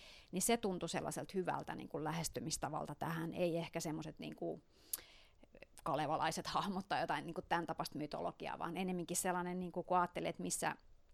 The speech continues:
ihmiset on joskus elänyt, millaisessa maailmassa, että joka ikisellä asialla on ollut jonkinlainen, niinku, henki tai väki siellä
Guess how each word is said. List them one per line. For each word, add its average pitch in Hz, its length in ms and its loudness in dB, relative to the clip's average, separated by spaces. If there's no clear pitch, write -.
ihmiset 190 360 0
on 185 60 2
joskus 180 340 0
elänyt, 196 340 6
millaisessa 170 360 -2
maailmassa, - 520 0
että - 180 -8
joka 190 200 2
ikisellä 202 480 -4
asialla - 300 -6
on - 80 -8
ollut 196 160 -8
jonkinlainen, - 480 -8
niinku, - 300 -12
henki - 300 -6
tai - 280 -2
väki - 280 -6
siellä - 340 -8